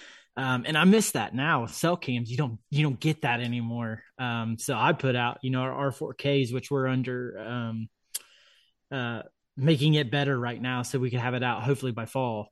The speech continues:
Um, I still put a ton of those out just 'cause I love pulling cards. But,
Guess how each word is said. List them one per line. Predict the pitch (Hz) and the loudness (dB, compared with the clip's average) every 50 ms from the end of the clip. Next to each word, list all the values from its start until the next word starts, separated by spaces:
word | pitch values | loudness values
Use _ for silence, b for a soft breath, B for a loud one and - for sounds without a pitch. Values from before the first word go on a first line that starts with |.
| B B B B B B B B B B B _ _ - | B B B B B B B B B B B _ _ -6
Um, | 120 120 120 113 110 107 107 104 92 - - _ _ _ _ _ - | -4 -4 -4 -4 -4 -4 -6 -6 -8 -10 -14 _ _ _ _ _ -2
I | 151 156 | 0 0
still | - - 160 151 | 2 2 2 2
put | - - 139 127 | 2 2 0 0
a | 120 | 0
ton | - - 139 135 127 | -2 -2 -2 0 0
of | 120 | -2
those | 110 117 120 117 104 | -2 -4 -4 -4 -6
out | 110 92 - _ - | -8 -10 -10 _ -6
just | 139 - - | -6 -4 0
'cause | - 180 | 2 2
I | 151 | 2
love | 139 143 151 - - | 4 4 2 2 2
pulling | - 151 135 131 123 | 0 0 0 0 0
cards. | - 127 123 120 117 110 104 95 - - - B B B B B B B 113 107 B - | -2 -2 -4 -4 -4 -6 -8 -10 -12 -18 -20 B B B B B B B -20 -20 B -10
But, | 123 120 131 127 127 127 127 - | -2 0 0 2 2 0 -2 -4